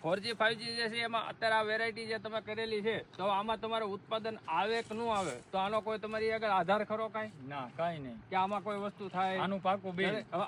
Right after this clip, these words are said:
Speaker 1: આમાં તમારે in case જયભેરી અથવા તો કોઈ પણ બોલગાડ તમે વાવેલું છે, તો એમાં તમને એનો સુધારો જોવા મળશે કે ભાઈ આમાં કોઈ પ્રોબ્લેમ નથી થયો, તો તમે કોન્ટેક્ટ કરી શકશો વેપારીનો.
Speaker 2: આ કપાસ વાવવામાં
Speaker 1: હા.
Speaker 2: ઉધેડવાળા ભાગ્યા બોલાવી ને તો
Speaker 1: હા.
Speaker 2: ઈ એમ કહે છે કે આ કપાસ બીજી વાડીએ હશે તો આવશું વીણવા.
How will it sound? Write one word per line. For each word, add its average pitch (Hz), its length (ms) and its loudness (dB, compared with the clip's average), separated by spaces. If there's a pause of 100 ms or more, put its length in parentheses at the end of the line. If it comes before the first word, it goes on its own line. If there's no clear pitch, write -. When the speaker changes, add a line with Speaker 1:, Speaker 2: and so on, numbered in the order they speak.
Speaker 1:
આમાં 220 280 0
તમારે 233 300 -2
in 226 140 -4
case - 460 -10
જયભેરી 196 440 2
અથવા 220 260 0
તો 220 140 -4
કોઈ 185 180 -2
પણ 220 200 -4
બોલગાડ 208 360 -2
તમે 220 240 -4
વાવેલું 208 460 -2
છે, 214 400 -2 (140)
તો 214 60 -2
એમાં 202 260 0
તમને 233 240 -4
એનો 226 180 0
સુધારો 220 420 -2
જોવા 220 380 0 (220)
મળશે 208 360 0
કે 190 60 -8
ભાઈ 196 140 0
આમાં 202 220 -4
કોઈ 220 140 -4
પ્રોબ્લેમ 208 400 -4
નથી 214 200 -8
થયો, 220 120 -4
તો 208 120 -6
તમે 208 280 -6
કોન્ટેક્ટ 202 440 -4
કરી 208 200 0
શકશો 196 280 -2
વેપારીનો. 196 640 -2 (200)
Speaker 2:
આ 170 220 6
કપાસ 196 420 2
વાવવામાં 220 460 6
Speaker 1:
હા. 214 60 6
Speaker 2:
ઉધેડવાળા 214 480 6
ભાગ્યા 190 420 4
બોલાવી 254 420 2
ને 226 220 4
તો 214 120 -4
Speaker 1:
હા. 226 220 4
Speaker 2:
ઈ 247 100 4
એમ 240 100 0
કહે 247 140 0
છે 233 120 0
કે 208 80 0
આ 220 120 6
કપાસ 220 320 2
બીજી 226 220 0
વાડીએ 214 360 4
હશે 220 180 2
તો 214 100 0
આવશું 202 400 6
વીણવા. 143 320 -6